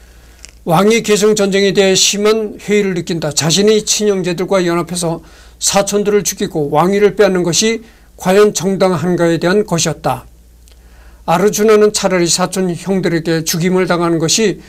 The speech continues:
오히려 마음이 편할 것이라고까지 생각하게 된다. 그때 아르주나의 마차를 몰던 마부인 크리슈나가 이런 회의에 대해서 추-, 조언과 충고를 한다.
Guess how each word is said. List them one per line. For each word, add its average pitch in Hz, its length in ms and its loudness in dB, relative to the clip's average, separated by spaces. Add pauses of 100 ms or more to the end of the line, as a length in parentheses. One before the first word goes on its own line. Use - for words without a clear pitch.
(280)
오히려 214 420 4
마음이 175 400 2
편할 175 320 -4
것이라고까지 160 760 -4
생각하게 202 580 0
된다. 170 360 0 (2000)
그때 175 260 0
아르주나의 175 760 0
마차를 170 420 0
몰던 165 400 0
마부인 160 520 0 (520)
크리슈나가 180 840 0 (560)
이런 214 340 4
회의에 202 560 2
대해서 185 340 -2
추-, - 200 -4 (160)
조언과 175 640 2
충고를 208 440 2
한다. 143 340 -6